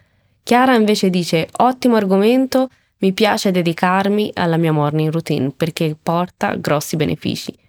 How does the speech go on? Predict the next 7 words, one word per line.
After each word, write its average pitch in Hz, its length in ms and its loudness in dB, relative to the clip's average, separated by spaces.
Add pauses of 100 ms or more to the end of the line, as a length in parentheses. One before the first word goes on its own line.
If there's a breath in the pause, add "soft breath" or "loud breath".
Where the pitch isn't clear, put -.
(200)
Gli 190 100 -2
spunti 254 500 -2
sono 180 200 0
molto 156 240 0
interessanti 156 760 -4
da 160 140 -4
testare." - 640 -8